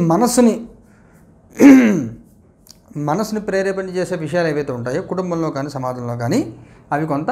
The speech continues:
ఇబ్బందికరంగా ఉంటాయి. మీకు సపోర్ట్ తక్కువ ఉంటుంది, మీ మీద లోడ్ ఎక్కువ ఉంటుంది మీ మీద.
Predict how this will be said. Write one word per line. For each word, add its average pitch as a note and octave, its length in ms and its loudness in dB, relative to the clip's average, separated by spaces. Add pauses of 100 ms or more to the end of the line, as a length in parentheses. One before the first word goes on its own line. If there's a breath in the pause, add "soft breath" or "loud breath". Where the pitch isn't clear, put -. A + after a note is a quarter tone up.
(160)
ఇబ్బందికరంగా G3 640 -2
ఉంటాయి. A#2 360 -6
మీకు - 180 -18 (500)
సపోర్ట్ G#3 380 0
తక్కువ E3 320 -6
ఉంటుంది, C#3+ 260 -8
మీ F3+ 180 -6
మీద F#3 160 -4 (140)
లోడ్ A#3 200 6
ఎక్కువ C3+ 340 -6
ఉంటుంది A#2 220 -12
మీ A2+ 120 -12
మీద. A#2 200 -12